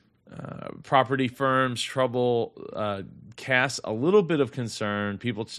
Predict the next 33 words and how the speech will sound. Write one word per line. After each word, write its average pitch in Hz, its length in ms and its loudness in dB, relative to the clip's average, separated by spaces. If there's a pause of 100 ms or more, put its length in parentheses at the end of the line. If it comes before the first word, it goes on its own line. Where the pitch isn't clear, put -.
uh, 95 220 0
People's 113 400 -6
Bank 104 400 -2
of 92 120 -12
China, 117 600 -2 (680)
uh, - 240 -8
Governor 123 520 2
Yi, 107 560 -6 (140)
Yi 101 280 -6
Gang, 139 640 -4 (1120)
I'm 92 140 -10
not 90 240 -6
sure 92 140 -4
if 87 80 -10
I'm 90 100 -8
saying 98 220 -4
that 120 160 2
right 104 160 0
either, 127 220 2 (260)
said 143 400 6
at, 127 420 2 (120)
<laughs> - 120 -10
at 131 720 2
a 156 80 6
virtual 135 520 2
meeting 127 500 -2 (360)
of 107 200 2
the 117 100 0
Group 117 540 0
of 101 180 0
Thirty 165 560 4
on 120 240 2
Sunday. 104 640 -4